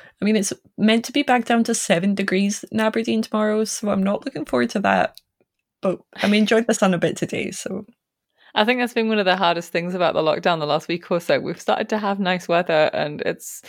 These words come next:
Speaker 2: it would be easier to stay home if this had happened in the middle of winter, you know? <laughs>
Speaker 1: Yeah. You wouldn't want to leave your house. And how have you been getting on this week, Gabby?
Speaker 2: Um, it depends on what day you ask me. <laughs>
Speaker 1: Mm.
Speaker 2: Um,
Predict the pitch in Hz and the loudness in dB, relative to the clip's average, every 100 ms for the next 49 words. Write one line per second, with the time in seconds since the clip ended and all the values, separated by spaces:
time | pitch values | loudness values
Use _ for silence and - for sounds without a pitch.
0 | - - - - - 190 214 208 220 247 | -20 -20 -16 -10 0 6 6 4 0 0
1 | 277 262 262 240 240 226 220 208 190 196 | 4 2 2 0 2 4 6 4 4 0
2 | 196 185 190 190 190 170 170 165 170 175 | -2 0 0 0 0 -2 0 0 0 0
3 | 170 180 165 156 180 196 208 - - _ | -2 -2 -2 2 2 2 -4 -10 -18 _
4 | _ 202 190 190 - - _ _ _ - | _ 2 4 4 -2 -14 _ _ _ -18
5 | - - - 185 185 170 196 190 170 170 | -16 -10 -2 0 2 0 -2 -2 -2 0
6 | 175 170 160 - - - _ _ _ _ | 0 0 -2 -4 -12 -18 _ _ _ _
7 | - 226 214 233 240 247 247 233 180 175 | -2 0 2 0 0 0 0 0 0 0
8 | 170 185 185 175 160 160 175 180 185 _ | -2 -2 -4 -2 -4 -4 -4 -6 -8 _
9 | _ _ _ _ _ _ _ 285 285 285 | _ _ _ _ _ _ _ 0 2 2
10 | 285 262 - - 98 123 240 254 269 269 | -2 -10 -10 -8 -4 0 0 0 0 0
11 | 254 247 214 - 180 175 160 165 - 151 | 2 2 2 2 0 2 0 0 -4 -8
12 | 175 - - - 240 254 175 156 170 - | -6 -6 -6 -4 0 2 2 2 0 -2
13 | 202 208 202 202 196 185 | 0 2 4 2 -2 -10